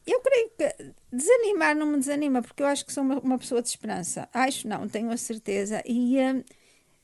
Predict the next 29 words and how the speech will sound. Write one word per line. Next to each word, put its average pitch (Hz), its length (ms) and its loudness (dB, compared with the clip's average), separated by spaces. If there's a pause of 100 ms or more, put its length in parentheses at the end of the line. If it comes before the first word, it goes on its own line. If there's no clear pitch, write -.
(120)
creio 285 340 4
que 254 160 -6
Deus, 262 340 0 (460)
no 269 260 4
meio 269 580 2 (220)
de 240 140 -2
alguma 262 340 0
aridez, 233 720 -2 (140)
também 262 260 0
nos 269 220 -2
vai 247 200 0
dando 254 320 0
sinais 240 680 -2
de, 240 340 -2 (400)
de 247 140 -4
vida, 226 380 -2
por 202 200 -12
assim 202 320 -8
dizer. 190 320 -10 (880)
E 277 80 2
também 330 340 2
creio 320 280 0 (680)
que - 100 -6
nós 302 280 2
temos 294 260 -2
a 302 80 0
responsabilidade 269 840 -2
de 247 60 -6
buscar 254 520 -2